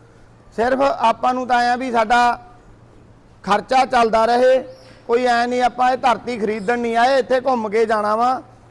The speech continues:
ਕੋਈ ਬਾਹਲੀ ਜਾਇਦਾਦ ਇਕੱਠੀ ਕਰਨ ਵਾਲੀ ਚਾਹਨਾ ਨਹੀਂ ਆਪਣੀ। ਹਮੇਸ਼ਾ ਧਰਤੀ ਤੇ ਆ ਕੇ ਕੋਈ ਇਹੋ ਜਿਹਾ ਕੰਮ ਕਰਕੇ ਜਾਓ ਵੀ ਦੁਨੀਆ ਯਾਦ ਕਰੇ। ਹੋ ਸਕਦਾ ਵੀ ਸਾਡੇ ਕੋਲੋਂ ਪ੍ਰਮਾਤਮਾ ਨੇ ਇਹੀ ਕੰਮ ਕਰਾਉਣਾ ਚੰਗਾ।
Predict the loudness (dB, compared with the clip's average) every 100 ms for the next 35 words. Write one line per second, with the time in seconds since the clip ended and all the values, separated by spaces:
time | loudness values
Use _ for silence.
0 | -20 -8 -4 0 0 0 0 2 2 0
1 | -2 -8 -8 -2 0 0 -2 -2 -4 -2
2 | -4 -4 -6 -6 -8 -8 -14 -20 -20 -20
3 | -10 -4 -2 0 -2 0 0 -2 -6 0
4 | 0 0 -2 0 2 2 0 0 -2 -2
5 | -2 -2 -2 0 2 0 -2 -6 -6 -6
6 | -4 -2 0 0 0 -2 -2 -2 -2 -2
7 | -2 0 0 0 0 -6 -20 -14 -10 -2
8 | -2 -2 -2 -2 -2 -2 -2 -2 -4 -2
9 | -2 -2 -2 -4 -4 -4 -4 -4 -6 -4
10 | -2